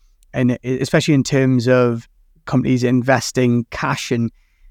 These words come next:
there's a lot of companies that are capital constrained, especially in the biotech space, but also certainly we're seeing more and more in the C D M O space where decisions are being put back and investments are being delayed. So in my mind, the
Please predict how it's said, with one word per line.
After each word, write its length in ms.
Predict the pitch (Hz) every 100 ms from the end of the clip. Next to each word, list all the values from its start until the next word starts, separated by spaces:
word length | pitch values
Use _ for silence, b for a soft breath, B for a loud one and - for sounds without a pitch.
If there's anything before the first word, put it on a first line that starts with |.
| _
there's 160 | 135 120
a 60 |
lot 200 | 139 151
of 240 | 135 131 -
companies 280 | 139 123 120
that 100 | -
are 80 |
capital 380 | - - - 123
constrained, 540 | - 120 - - 131 120
especially 280 | - 151 131
in 80 |
the 80 | 123
biotech 520 | 110 127 127 113 117 - -
space, 340 | - - 120 -
but 180 | - 135
also 580 | 180 - - 110 127 - _ _ _ _ -
certainly 300 | - 147 147
we're 100 | 127
seeing 220 | 131 123
more 200 | 123 123
and 80 | 117
more 160 | 120
in 60 | 117
the 80 | 117
C 140 | 127
D 100 | 120
M 100 | 123
O 120 | 160
space 340 | 151 127 120 -
where 220 | 123 123
decisions 600 | 127 - 120 127 123 113
are 120 | 120
being 400 | 117 120 117 117 _ _ _
put 220 | - - -
back 260 | 117 -
and 100 | 123
investments 540 | 120 120 - 123 117 123
are 80 |
being 320 | 113 120 120 113
delayed. 640 | 120 131 131 107 - - _ _ _ _ _ -
So 220 | - 139
in 100 | 147
my 220 | 160 180
mind, 480 | 135 120 127 131 - _ _ _ _ -
the 100 | 143